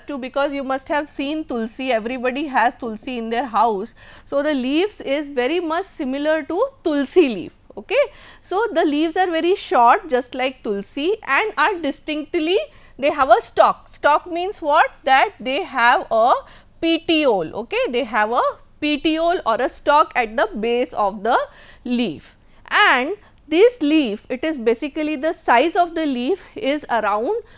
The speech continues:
maximum one point five inches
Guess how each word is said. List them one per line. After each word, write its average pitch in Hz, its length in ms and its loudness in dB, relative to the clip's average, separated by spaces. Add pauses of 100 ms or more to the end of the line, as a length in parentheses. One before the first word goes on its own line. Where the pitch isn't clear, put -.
(140)
maximum 262 840 -4
one 226 240 2
point 320 480 -2 (140)
five 233 560 0
inches 220 640 -4